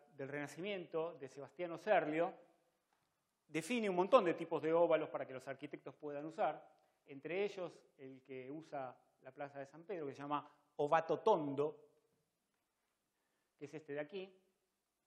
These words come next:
Pero, por supuesto, Sebastiano Ser-, eh, Serlio estaba al tanto de las propiedades de la elipse, eran distintas de las de los ovatos,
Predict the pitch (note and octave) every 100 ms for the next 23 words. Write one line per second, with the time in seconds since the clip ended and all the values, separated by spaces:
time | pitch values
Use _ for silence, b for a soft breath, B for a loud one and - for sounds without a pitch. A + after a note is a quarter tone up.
0 | _ _ _ _ _ A3 A#3+ F3 E3 G#3+
1 | G#3+ F#3+ D#3+ D3 F#3+ F3+ G#3 G#3+ G#3+ D#3+
2 | D3+ G3+ A3 G3 - F3 E3 D3+ D3+ C#3
3 | G#3 G3+ E3+ D3 C3+ B2+ C#3+ C3+ E3 D3+
4 | D#3 F#3+ G#3 F3 C#3+ C3 C3 C#4 G3+ D3
5 | C3 - - _ _ B2+ B2+ B2+ - -
6 | _ _ _ - C#3 C3 D#3 A#3 F#3 F3+
7 | G#3 -